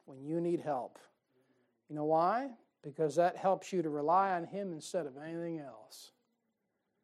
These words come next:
You ever wonder why the Lord's not as interested in giving you a new car when you got one in the garage?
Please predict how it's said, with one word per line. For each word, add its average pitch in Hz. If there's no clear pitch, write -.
You 277
ever 277
wonder 196
why 196
the 175
Lord's 175
not 175
as 151
interested 170
in 151
giving 165
you 156
a 147
new 156
car 160
when 151
you 147
got 156
one 160
in 151
the 147
garage? 147